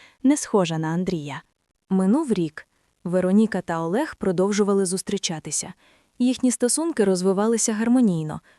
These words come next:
без тиску і маніпуляцій. Одного разу Вероніка знову випадково зустріла Андрія. Цього разу в супермаркеті. Він був один, вибирав продукти. Їхні погляди зустрілися. Андрій розгублено посміхнувся.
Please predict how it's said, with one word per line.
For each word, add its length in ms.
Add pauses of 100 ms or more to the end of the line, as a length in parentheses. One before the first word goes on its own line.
(100)
без 280
тиску 500
і 100
маніпуляцій. 800 (400)
Одного 420
разу 360
Вероніка 560
знову 420
випадково 600
зустріла 520
Андрія. 520 (440)
Цього 320
разу 300
в 40
супермаркеті. 840 (460)
Він 240
був 180
один, 340 (320)
вибирав 440
продукти. 580 (440)
Їхні 400
погляди 500
зустрілися. 760 (480)
Андрій 340
розгублено 600
посміхнувся. 760